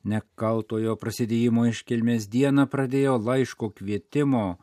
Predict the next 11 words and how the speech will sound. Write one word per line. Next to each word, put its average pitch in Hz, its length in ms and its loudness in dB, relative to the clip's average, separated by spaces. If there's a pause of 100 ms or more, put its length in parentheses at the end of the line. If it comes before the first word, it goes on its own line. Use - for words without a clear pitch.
(320)
jungtis 113 760 0
į 117 160 -6
sinodinį 110 720 2
procesą 110 800 -4 (100)
įteikimo 113 1120 -2 (360)
kampaniją. 104 760 -2 (840)
Visų 170 280 0
pirma, 135 260 4
jis 127 240 2
laišką 135 460 -2
simboliškai 117 640 0